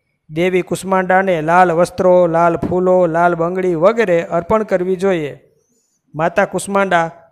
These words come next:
ધ્યાન અને યોગની પણ દેવી છે. માનું આ સ્વરૂપ અન્નપૂર્ણાનું પણ છે.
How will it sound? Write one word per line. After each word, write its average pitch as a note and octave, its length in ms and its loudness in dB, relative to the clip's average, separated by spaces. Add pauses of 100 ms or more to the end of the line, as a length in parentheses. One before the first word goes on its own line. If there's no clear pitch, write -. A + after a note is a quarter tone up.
(200)
ધ્યાન F#3+ 320 2
અને F#3 260 -4
યોગની F#3 420 -2
પણ G#3+ 200 -2
દેવી E3+ 340 -4
છે. C3+ 440 -12 (320)
માનું F3 400 0
આ F3 100 2
સ્વરૂપ F#3+ 360 2 (680)
અન્નપૂર્ણાનું A3 680 0
પણ G3 200 -2
છે. D3 420 -4